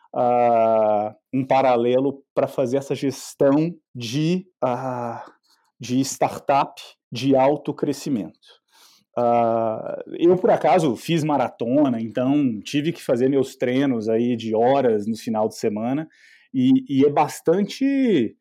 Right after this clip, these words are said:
interessante o quanto a mente acaba sendo seu, seu maior inimigo, né? Cê, cê, cê ter que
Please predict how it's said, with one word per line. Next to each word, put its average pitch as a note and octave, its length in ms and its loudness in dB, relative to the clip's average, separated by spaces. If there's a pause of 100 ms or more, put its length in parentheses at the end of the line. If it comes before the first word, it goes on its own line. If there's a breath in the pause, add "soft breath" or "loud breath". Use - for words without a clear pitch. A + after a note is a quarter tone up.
interessante D3+ 760 -2
o F3 40 -6
quanto D#3+ 300 -2
a E3+ 80 0
mente C#3+ 320 0
acaba D#3 300 0
sendo D3+ 560 -4 (140)
seu, D3 280 2
seu D3 160 2
maior D3 300 2
inimigo, C#3 600 0
né? B2 260 -2
Cê, A#2 380 -4
cê, - 280 -12
cê - 180 -12
ter C3+ 240 -2
que A2 500 -4